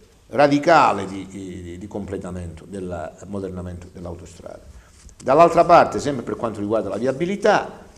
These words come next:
sarà program-, eh, programmato in questo, in questo contratto, eh, sono programmati interventi sulla centosei. Noi ci siamo permessi, in rapporto anche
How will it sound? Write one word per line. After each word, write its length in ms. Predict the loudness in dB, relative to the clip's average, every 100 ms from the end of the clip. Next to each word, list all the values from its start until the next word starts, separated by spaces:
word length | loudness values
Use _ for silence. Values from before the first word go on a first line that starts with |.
| _ _ _ _ -20 -20 _ -20 -20 _ _
sarà 320 | -8 -4 -4
program-, 440 | -4 -4 -4 -4 -8
eh, 100 | -8
programmato 640 | -2 -2 -2 -4 -6 -6
in 100 | -10
questo, 280 | -8 -8 -8
in 120 | -10
questo 240 | -10 -10 -8
contratto, 840 | -8 -6 -8 -10 -8 -6 -6 -10 -20 -20 _ _ _
eh, 260 | -6 -6 -6
sono 180 | -8 -6
programmati 480 | -4 -4 -6 -6
interventi 640 | -8 -6 -4 0 0 0 -10
sulla 180 | -12
centosei. 800 | -12 -12 -12 -12 -12 -12 -14 -16 -20 -20 -20 -20 _ _ -8
Noi 340 | -4 -4 -4
ci 140 | -8 -8
siamo 240 | -6 -2
permessi, 720 | 0 0 0 0 -4 -10 -16 -14
in 220 | -12 -12 -10
rapporto 560 | -10 -6 -2 -2 -2 -6
anche 640 | -4 -6 -8 -10 -10